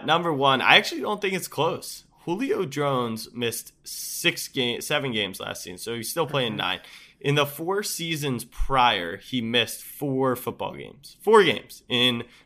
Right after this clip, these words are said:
Speaker 1: uh, sixty-four. So I feel like that's a really, really healthy player. Julio Jones is the all-time leader in yards per game. Let me say that again. Julio Jones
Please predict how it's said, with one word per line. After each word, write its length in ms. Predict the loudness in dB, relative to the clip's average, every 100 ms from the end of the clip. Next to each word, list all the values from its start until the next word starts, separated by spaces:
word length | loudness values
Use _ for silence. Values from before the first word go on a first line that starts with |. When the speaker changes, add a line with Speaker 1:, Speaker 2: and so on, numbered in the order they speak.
| _
Speaker 1:
uh, 260 | 4 4 4
sixty-four. 840 | 2 0 2 -4 -4 -4 -6 -8
So 640 | -4 0 4 4 2 -4 -8
I 60 | -4
feel 160 | -2
like 200 | -2 0
that's 220 | 0 0 0
a 140 | -4 -8 -20 -16
really, 680 | -8 -2 2 6 6 6 2
really 540 | 2 2 6 6 4 0
healthy 440 | 0 2 2 -2
player. 480 | -4 2 4 2 0 -8 -20 _ _
Julio 340 | -4 -2 -4
Jones 640 | -2 0 0 0 -4 -8 -16 _
is 200 | -10 -6
the 240 | -4 -4 -6 0
all-time 680 | 0 0 -2 0 0 0
leader 380 | -6 -6 -6 -8 -8
in 180 | -6
yards 340 | -4 -4 -4 -6
per 160 | -8
game. 220 | -8 -8 -6
Let 100 | -6
me 60 |
say 140 | -4 -2
that 100 | -2
again. 200 | -4 -10 _ _ -20 _
Julio 320 | -2 4 4 4
Jones 460 | 0 -2 -4 -8